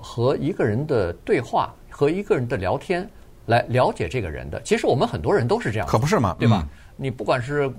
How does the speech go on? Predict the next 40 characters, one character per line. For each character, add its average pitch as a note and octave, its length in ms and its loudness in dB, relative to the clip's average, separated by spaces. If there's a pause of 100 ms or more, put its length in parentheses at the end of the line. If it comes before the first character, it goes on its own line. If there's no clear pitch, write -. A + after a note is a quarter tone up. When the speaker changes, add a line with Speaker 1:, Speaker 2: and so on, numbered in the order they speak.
Speaker 1:
呃， B2+ 100 -6
工 E3+ 180 -2
作 E3 120 2
当 C3+ 160 0
中 C#3+ 160 -2
的， G#2 440 2
这 C#3+ 120 -6
个 A2 140 0
生 F3+ 180 0
活 A#2 140 0
当 C3 160 -2
中 C#3+ 160 -4
的 G3+ 100 2
亲 E3 200 -4
戚 D#3 120 -2
朋 C#3 200 -2
友， A2 140 0 (180)
不 B3+ 100 0
都 E4+ 140 4
是 - 100 -4
通 G3+ 140 0
过 G#3+ 100 2
对 G3+ 160 0
话 F#3+ 200 2
什 A#2+ 120 -2
么 A2 140 -2
的 A#2+ 100 2
才 B2 260 -2 (140)
了 C3+ 160 2
解 G2 140 -6
对 B2 120 -2
方 A#2 160 -2
吗？ G2 200 -6
才 A2+ 120 -4
了 A2 140 0
解 A2 100 -2
对 A#2 140 -2
方 A#2+ 160 -2
的 A2+ 80 0
事， - 180 -6